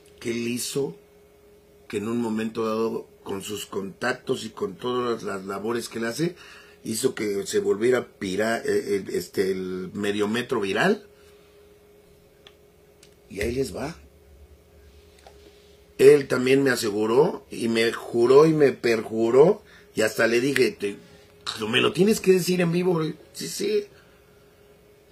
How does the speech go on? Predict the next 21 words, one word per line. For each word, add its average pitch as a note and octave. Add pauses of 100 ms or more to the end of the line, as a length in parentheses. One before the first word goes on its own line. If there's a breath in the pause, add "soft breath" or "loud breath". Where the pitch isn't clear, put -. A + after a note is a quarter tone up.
(280)
No C#3
sé D#3
si C#3
recuerdan C3+
la A#2+
noticia B2
de A#2+
que, G#2+ (440 loud breath)
de A2+
que A2+
a -
uno C3+
de B2+
los A2+
sonidos B2
lo A#2+
ligaron A#2
con G#2+
el G2
robo A#2
de, G2